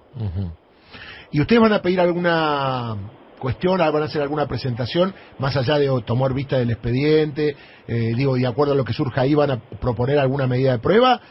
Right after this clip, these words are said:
o por ahora van a estar, eh, esperando lo que la Fiscalía disponga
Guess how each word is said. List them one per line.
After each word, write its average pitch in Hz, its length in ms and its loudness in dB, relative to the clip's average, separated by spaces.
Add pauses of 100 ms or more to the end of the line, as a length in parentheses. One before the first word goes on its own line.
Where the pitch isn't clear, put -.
(140)
o 127 120 -6
por 131 120 0
ahora 160 220 4
van 165 140 2
a 151 40 0
estar, 170 300 0 (320)
eh, 135 260 -6
esperando 185 800 2
lo 151 160 2
que 143 80 -6
la 139 120 -2
Fiscalía 139 440 0
disponga 175 560 0